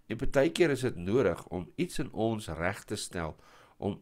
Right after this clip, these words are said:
iets in ons te herstel, want ons moet weer terugherstel word in die karakter,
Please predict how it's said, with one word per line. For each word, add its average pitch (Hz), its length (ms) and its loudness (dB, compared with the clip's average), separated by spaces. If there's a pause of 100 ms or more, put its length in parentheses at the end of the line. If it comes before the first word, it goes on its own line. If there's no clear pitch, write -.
(140)
iets 180 180 0
in 160 120 -2
ons 127 240 0
te - 100 -4
herstel, 107 500 -2
want 92 160 -4
ons 131 140 -2
moet 127 160 -12
weer 110 160 -4
terugherstel 123 600 -2
word 92 200 -4
in 85 100 -8
die 82 60 -8
karakter, 87 500 -4